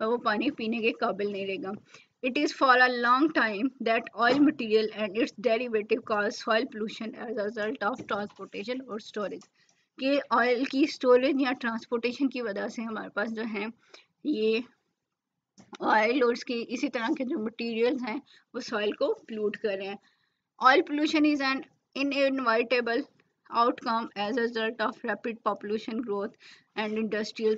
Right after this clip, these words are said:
process based on which soil pollution can be observed by the oil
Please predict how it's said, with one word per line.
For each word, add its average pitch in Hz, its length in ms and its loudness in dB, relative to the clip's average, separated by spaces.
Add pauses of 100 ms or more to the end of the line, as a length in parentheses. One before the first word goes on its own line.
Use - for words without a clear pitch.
process 208 500 -4 (1040)
based 262 360 0
on 262 240 4
which 220 360 2 (140)
soil 247 340 0
pollution 240 360 -4
can 214 280 -4
be 220 120 -8 (240)
observed 220 560 0
by 214 180 0
the 190 220 -6
oil 202 300 0